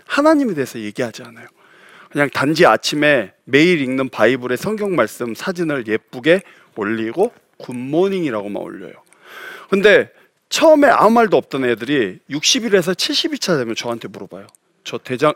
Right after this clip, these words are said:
저 대장님이라 부르거든요. 대장님하고 예배 드려도 돼요?" 라고 물어봐요. 그때까지는 기다려줍니다.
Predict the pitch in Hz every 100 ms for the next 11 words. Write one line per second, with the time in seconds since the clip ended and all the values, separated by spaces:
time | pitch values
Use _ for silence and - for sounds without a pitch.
0 | - - 120 - 120 170 196 165 107 98
1 | - 113 107 104 123 190 _ - - -
2 | _ - 123 156 147 135 107 101 107 131
3 | 120 107 101 101 - 90 104 170 143 139
4 | 240 190 113 104 - - - _ _ _
5 | _ _ - - - 277 - 233 190 196
6 | - 127 135 120 104 98 98 104 -